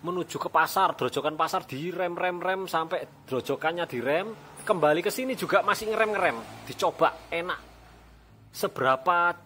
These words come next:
eh, sampai jauh ya. Jadi ada yang pakem,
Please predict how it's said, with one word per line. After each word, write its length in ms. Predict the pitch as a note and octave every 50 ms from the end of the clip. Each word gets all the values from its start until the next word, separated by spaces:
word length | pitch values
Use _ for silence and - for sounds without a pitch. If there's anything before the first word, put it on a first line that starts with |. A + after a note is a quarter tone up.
| - - - - - -
eh, 240 | - E3 D#3+ D#3+ D#3+
sampai 320 | D#3+ - F3+ E3+ E3 E3 D3
jauh 320 | - C#3+ C3+ D#3 E3 C#3+
ya. 160 | B2 A#2+ A2+
Jadi 240 | - - A2 - D3+ D3+ C#3+
ada 120 | - A#2+ A#2
yang 160 | B2 B2 B2 - - - - - - _ _ - _ _ _ -
pakem, 640 | D#3 D3 - - D#3+ D#3 D#3 D#3 D#3 D#3 D3+ D3+